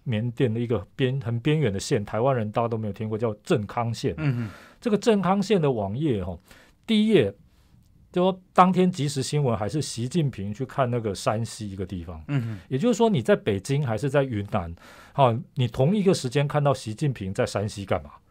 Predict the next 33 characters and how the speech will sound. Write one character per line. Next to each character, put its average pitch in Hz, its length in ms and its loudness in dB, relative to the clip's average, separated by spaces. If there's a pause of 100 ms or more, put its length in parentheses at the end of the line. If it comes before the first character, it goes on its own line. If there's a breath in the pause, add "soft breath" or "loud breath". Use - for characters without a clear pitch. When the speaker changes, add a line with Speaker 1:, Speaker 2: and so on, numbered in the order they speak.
(180 soft breath)
Speaker 2:
嗯。 127 220 -4
Speaker 1:
这 190 120 8
就 151 100 2
是 151 120 0
五 110 180 -4
G 110 200 -6
的 107 100 -2
威 98 200 -4
力。 92 180 -10 (260 soft breath)
他 202 120 2
这 202 80 0
样 214 80 4
子 165 80 0
就 175 80 0
让 185 180 2
中 175 200 0
国 143 100 2
人 120 80 0
觉 120 140 -4
得 131 60 -2
说 135 160 -2
我 123 180 -6
们 92 180 -8
在， 127 200 0
Speaker 2:
嗯， - 20 -6
嗯。 - 40 -6 (280 loud breath)
Speaker 1:
好， 120 160 0
从 127 180 -4
南 127 160 2
到 151 180 6
北 104 260 0
这 139 140 -2
个 123 140 0